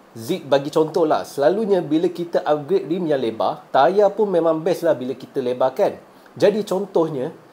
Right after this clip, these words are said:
kita ambil tayar lebar yang seratus lapan puluh lima, upgrade kepada lebar seratus sembilan puluh lima. Ha, Zik kalau nak cerita pasal fizik ni,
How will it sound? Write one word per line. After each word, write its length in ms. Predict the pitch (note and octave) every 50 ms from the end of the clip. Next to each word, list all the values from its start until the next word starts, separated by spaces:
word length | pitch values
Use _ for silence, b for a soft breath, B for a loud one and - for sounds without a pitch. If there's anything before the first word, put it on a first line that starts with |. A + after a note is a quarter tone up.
| B B B B
kita 320 | - D3+ D3 - F#3+ D#3+ F#3
ambil 240 | G3+ G3+ A3 G#3
tayar 320 | G#3 - F3 F3 F3 F3+ F3
lebar 400 | E3+ E3+ E3+ D3+ D#3+ F3+ E3+ E3
yang 80 | D3+
seratus 480 | C#3+ - - - F3+ F3+ - - - -
lapan 320 | - D3+ D3+ - D#3 D3+
puluh 160 | D3+ D#3+ D3+ D3 D#3+
lima, 240 | F3+ D#3 A#2+ A#2+ D3+ - - B B B B B B
upgrade 400 | - C#3+ E3+ E3+ F3 G#3+ F3+ C#3+
kepada 320 | - E3 D3 - D3+ D3
lebar 400 | D#3+ D#3 D#3 D#3 D#3 C#3+ D#3 D3+
seratus 560 | D3 D3+ - C3+ C#3 D3 - D#3+ C#3+ - - -
sembilan 160 | C3+ C3 C3
puluh 180 | B2+ C#3 C#3 C3+ C#3+
lima. 160 | D3+ C#3 F2 - - - B B B B B
Ha, 160 | - F#2 G2+
Zik 240 | G#2+ A2+ D#3+ E3+ -
kalau 160 | D3+ D3+ D3+
nak 160 | D3 C3 A#2+
cerita 320 | - D3 D3 D3 - D3+ D3+
pasal 240 | C3+ B2+ - -
fizik 400 | - D3 C#3+ C#3 C#3+ F3+ D#3+ -
ni, 160 | B2 B2+ D#3